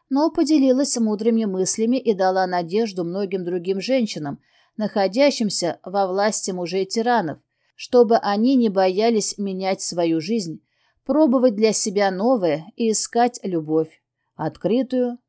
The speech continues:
добрую и честную, как это сделала она сама. Дафна положила голову на плечо мужа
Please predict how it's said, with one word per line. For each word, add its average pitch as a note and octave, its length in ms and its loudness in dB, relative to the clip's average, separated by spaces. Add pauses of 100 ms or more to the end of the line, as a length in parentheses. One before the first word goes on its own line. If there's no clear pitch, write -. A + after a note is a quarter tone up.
добрую A3+ 840 0
и C4 140 -6
честную, E3 680 -4 (420)
как D#4+ 280 0
это C4+ 200 2
сделала F3+ 640 -2 (100)
она G3 280 -4
сама. D#3 500 -4 (1400)
Дафна D#4+ 360 4
положила B3 520 6
голову G#3+ 380 4
на G3 80 -2
плечо F3 380 -4
мужа C4 460 0